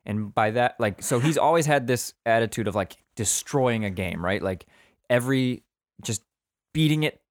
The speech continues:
Speaker 1: to death, and it's awesome. But, uh, I remember him just playing Blitzball, like, over and over and complaining, and, like, I don't know, you know, I was probably, when did this game come out originally?
Speaker 2: I don't know,
Speaker 1: Early
Speaker 2: actually.
Speaker 1: two thousands, I think.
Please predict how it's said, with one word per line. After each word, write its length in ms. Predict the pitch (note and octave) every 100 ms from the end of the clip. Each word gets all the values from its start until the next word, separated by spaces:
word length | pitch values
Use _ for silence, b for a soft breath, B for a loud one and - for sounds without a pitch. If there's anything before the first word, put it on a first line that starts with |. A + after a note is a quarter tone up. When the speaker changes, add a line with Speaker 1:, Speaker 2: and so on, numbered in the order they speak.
| _ _ -
Speaker 1:
to 160 | C3+ F#2+ -
death, 320 | C3+ G#2 - - -
and 100 | A2+
it's 120 | G#2 -
awesome. 480 | C3 C3 G#2 F#2 - _ _ -
But, 300 | A2+ G#2 - _ _ _ _ _ _ _ _ _ A2+
uh, 200 | G2+ G2+
I 100 | B2+
remember 460 | B2+ A#2+ C#3+ D#3 C3+
him 200 | C3+ B2+
just 180 | B2
playing 280 | - C3 A2+
Blitzball, 460 | A2+ B2+ - A#2+ G#2+
like, 120 | G2+
over 220 | A2 A#2
and 80 | A2+
over 200 | A2+ A2
and 80 | G2+
complaining, 640 | F#2+ - A#2+ B2+ B2 A#2+
and, 140 | G#2
like, 160 | F#2+ F#2 F#2 -
I 60 |
don't 200 | B2 D3+
know, 260 | C#3 B2+ A2+
you 120 | A2+
know, 100 | G2
I 100 | F2+
was 160 | G#2 G2
probably, 480 | - G2 F#2 F2 F2 _ _
when 120 | - F#3+
did 40 |
this 120 | F#3 C#3
game 180 | C3+
come 160 | A#2 G#2+
out 120 | G#2
originally? 500 | F#2 G#2 - - - - _
Speaker 2:
I 400 | G#3+ B3 C#4 D4
don't 260 | D4 C#4+ B3
know, 260 | C#4 C#4+ G3 B2+
Speaker 1:
Early 200 | C3 B2
Speaker 2:
actually. 160 | -
Speaker 1:
two 40 | G#2+
thousands, 420 | G2+ G#2 A2+ A2
I 60 |
think. 280 | A2+ A#2+ A2